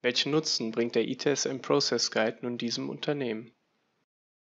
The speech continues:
Nach längerer Nutzung des Tools konnten durch Umfragen positive Effekte auf das Prozesswissen der Nutzer nachgewiesen werden.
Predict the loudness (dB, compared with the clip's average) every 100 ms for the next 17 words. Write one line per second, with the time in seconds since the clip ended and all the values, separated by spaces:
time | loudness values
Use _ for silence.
0 | _ _ _ _ -2 2 6 6 8 6
1 | 2 0 0 -2 -4 0 0 2 -4 -6
2 | -2 -2 0 -4 -4 -4 -6 -2 2 2
3 | 0 -2 -2 0 -2 -4 -4 -4 0 -2
4 | -2 -4 -4 -4 -6 -4 -4 0 0 0
5 | 0 -2 0 0 0 -2 0 0 0 0
6 | -4 -4 -4 -4 -4 -2 -4 -6 -16